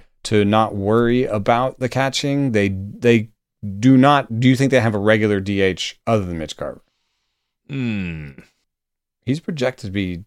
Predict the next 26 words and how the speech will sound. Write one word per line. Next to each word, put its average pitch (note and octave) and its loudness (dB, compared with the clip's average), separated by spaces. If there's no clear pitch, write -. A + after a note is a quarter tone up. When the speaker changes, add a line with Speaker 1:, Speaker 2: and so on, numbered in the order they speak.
Speaker 2:
Not A2+ -10
the G2+ -4
moment. G2 -4
Speaker 1:
Yeah. A2 -2
Speaker 2:
I C3+ -8
don't, - -10
I - -4
don't F#3+ -8
think - -6
they D2+ -6
have. - -2
Speaker 1:
He's C3+ 2
projected F3+ -2
to - -8
be B2+ 4
ten B2+ 2
to B2 4
twenty A#2+ 0
percent A2 -2
better G#2+ 4
than G2 -4
league G2 -2
average F#2+ 0
with E2 -10
a - -10
stick. - -8